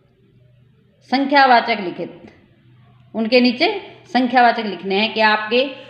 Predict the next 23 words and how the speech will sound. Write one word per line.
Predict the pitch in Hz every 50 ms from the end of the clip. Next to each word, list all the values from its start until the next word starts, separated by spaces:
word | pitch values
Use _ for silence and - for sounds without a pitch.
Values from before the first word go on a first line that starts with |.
| - -
ये | 208
कितने | 214 226 240 240 233 240
हैं | 247 262 294 339 359
वो, | 262 247 262 247 - - - - - - -
क्योंकि | 226 240 240 - 277
आपको | 269 262 262 262 - - - 277 285 285 277 - - - - - 202
पाठ | - - 233 226 226 226 240 233 - 254
में | 254 247
शुरू | - 254 247 247
में | 233 240 247
ही | 240
बता | 220 226 - 226 220
दिया | 220 208 214 208 196
गया | 190 196 196
था | - 240
कि | 240 - -
इस | 233 165 220 240 233 -
lesson | 208 190 180 180 - 190 185
में | 196 233 277
संख्यावाची | 277 - 208 190 175 - 196 175 170 165 160 - 185
शब्द | 175 - 175 156 160
भी | 156 160
आएंगे। | 160 151 165 185 214 226 233 226 -